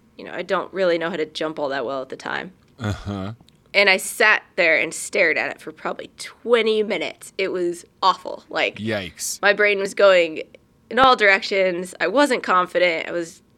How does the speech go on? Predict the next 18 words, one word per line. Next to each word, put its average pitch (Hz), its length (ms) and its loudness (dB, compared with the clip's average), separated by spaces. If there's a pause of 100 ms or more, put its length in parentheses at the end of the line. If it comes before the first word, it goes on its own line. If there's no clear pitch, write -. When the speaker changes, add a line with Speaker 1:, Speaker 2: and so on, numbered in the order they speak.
(180)
Speaker 1:
I - 40 -6
was 196 140 -4
just 190 260 -8
losing 196 720 0
steam 170 540 -4
real 175 180 2
quick, - 480 -4 (460)
you 175 80 -4
know, 165 140 0
overthinking 185 600 -2
everything. 160 500 -2 (580)
And 185 100 4
I 202 60 6
knew 226 180 10
I 226 80 8
shouldn't 214 320 4
do 175 160 4
it. 160 280 0